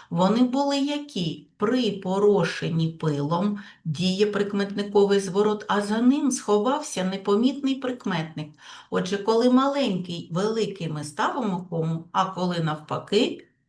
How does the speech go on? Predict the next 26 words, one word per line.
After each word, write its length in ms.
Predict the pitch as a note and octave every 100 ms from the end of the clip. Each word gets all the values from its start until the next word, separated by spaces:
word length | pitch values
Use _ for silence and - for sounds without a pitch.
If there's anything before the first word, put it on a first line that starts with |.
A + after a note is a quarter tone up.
| _ _ -
кому 420 | E3+ F#3 F#3 F3+
не 160 | D#3+ D#3+
ставимо. 580 | - C3+ D3+ D3 D3+ C#3+
Дієприкметниковий 1120 | D#3 F3+ - D#3 - C#3+ - D#3+ - E3 C#3
зворот 640 | C#3+ D#3+ C#3+ D3+ B3+ - - - _
і, 400 | - G3 C#4 - _ _ -
е, 280 | E3+ E3 E3
означення, 680 | D#3+ E3 F3+ F3+ A#3+ G#3+ G#3
що 200 | - D3+
виражено 600 | D#3+ E3+ F3 E3+ E3+ E3
прикметником. 1000 | E3 - D#3 D3+ D3 C#3 - C#3+ C#3+ - - - -
Отже, 180 | - G4
як 240 | D#4 B3+ B3+
ви 80 |
бачите, 480 | A3+ A#3+ A#3+ A#3+ G#3+
до 200 | F#3+ A3
неоднорідних 760 | G#3+ G3+ G3+ G3+ G#3 G3+ G3+ G3+
означень 520 | G3+ C4+ D4+ - C4+
у 40 |
нас 180 | B3+ B3
два 180 | G#3+ G3
правила. 440 | G3 F3+ F3+ E3+
Характеризують 800 | F#3 B3 C4+ - C#4 C#4 C#4+ B3+
з 40 | B3+
різного 540 | B3+ B3+ B3+ B3 A#3+
боку, 400 | D4 F4+ - F3+